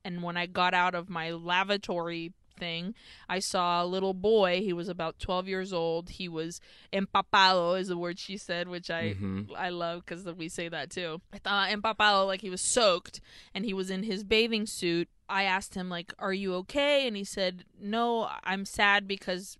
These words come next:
Speaker 1: my family forgot about me or they abandoned me. Here's my phone number. Can you call?" And so she calls. She, she's like, "Le presté mi toalla. I lent him my towel."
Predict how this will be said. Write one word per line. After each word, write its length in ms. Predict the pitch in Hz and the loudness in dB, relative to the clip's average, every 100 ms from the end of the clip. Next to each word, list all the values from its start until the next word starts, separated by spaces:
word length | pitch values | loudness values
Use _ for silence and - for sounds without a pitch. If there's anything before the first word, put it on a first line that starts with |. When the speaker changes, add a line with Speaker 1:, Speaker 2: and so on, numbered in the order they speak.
| _ | _
Speaker 1:
my 180 | 185 175 | -10 -8
family 420 | - 190 185 185 | -2 -2 -2 -6
forgot 440 | - 190 190 269 | -8 -8 0 0
about 300 | 285 262 269 | 2 2 2
me 300 | 226 247 254 | 0 -4 -4
or 160 | 233 190 | -2 -4
they 200 | 180 175 | -2 -4
abandoned 540 | 170 180 220 233 233 | -2 0 0 0 -4
me. 300 | 233 240 240 247 - - - - _ _ _ | -2 -2 -2 -6 -14 -20 -20 -20 _ _ _
Here's 300 | - 220 208 | -4 -2 0
my 160 | 196 190 | -2 -2
phone 340 | - 247 247 | 0 0 2
number. 400 | 226 190 185 180 - | 0 0 0 0 -2
Can 260 | 196 180 | -6 -6
you 140 | 175 175 - | -6 -6 0
call?" 600 | 285 277 202 175 190 - | 6 8 8 6 4 0
And 160 | 180 180 | -6 -6
so 220 | - 180 | -6 -4
she 500 | 175 - 190 180 180 _ | -4 -4 -4 -6 -8 _
calls. 840 | - - 220 233 170 170 214 - - | -2 4 6 6 4 -2 -6 -8 -10
She, 300 | - 226 202 - | -6 -4 -4 -6
she's 240 | - 196 | -10 -4
like, 240 | 196 190 - | -4 -4 -4
"Le 180 | 196 196 | -2 0
presté 340 | 196 - 208 | -2 -2 -2
mi 160 | 202 202 | -2 -2
toalla. 420 | 208 185 180 170 - | 2 4 4 2 0
I 120 | 175 | -4
lent 380 | 170 180 185 - | -4 -4 -4 -6
him 220 | 190 170 | -6 -6
my 160 | 160 165 | -8 -10
towel." 600 | - 247 208 131 143 | 4 6 6 2 -2